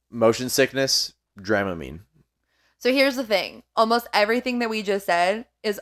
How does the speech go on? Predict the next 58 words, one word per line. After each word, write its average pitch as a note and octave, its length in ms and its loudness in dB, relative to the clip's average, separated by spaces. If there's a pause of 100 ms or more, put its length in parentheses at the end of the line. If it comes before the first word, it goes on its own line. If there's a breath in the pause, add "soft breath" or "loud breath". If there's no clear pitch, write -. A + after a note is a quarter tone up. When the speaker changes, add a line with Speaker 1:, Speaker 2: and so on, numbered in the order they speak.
Speaker 2:
also F#3+ 400 2
available F3+ 400 -2
at C#3+ 120 -8
First F3 260 -12
Aid. - 280 -18 (380)
Speaker 1:
Yes. - 420 -4
Speaker 2:
So - 180 -2
if G#3 200 -4 (120)
you A#3+ 100 0
don't B3 360 6
need A#3+ 280 -4
to B3 80 2
have F#3+ 260 2
these F3+ 200 -8
things E3+ 280 -10
on D#3 240 -12
you. - 220 -20 (180)
I A3 80 0
mean, A3 180 -4
you G#3+ 120 -4
might G#3+ 160 0
have A#3+ 100 -4
to G3 100 -6
trek B3+ 600 0
from G#3+ 200 -4
the G3 80 -2
back F#3 300 2
of G#3+ 60 0
the G3 60 -2
park G3+ 480 2
to - 140 -6
where F#3 200 0
First F#3 320 -6
Aid E3+ 200 -6
is C4 360 2
if A3+ 120 -2
it's F#3+ 140 -6
in F#3 80 -12
the E3+ 60 -6
front G3 200 -6
of A3+ 60 -2
the A3 60 -2
park, A3 400 4
or, - 60 -6
like, F#3+ 180 -6
you G#3+ 120 -6
might A3 240 0
have G#3+ 200 0
a F3+ 80 0
hike F#3 240 -6
and F3+ 80 -4
a E3+ 60 -6
half G3 280 -2
to F3+ 80 -10
get F3 240 -2
to F#3+ 120 -2
it. F3+ 60 4
Speaker 1:
Yeah. A#2 220 6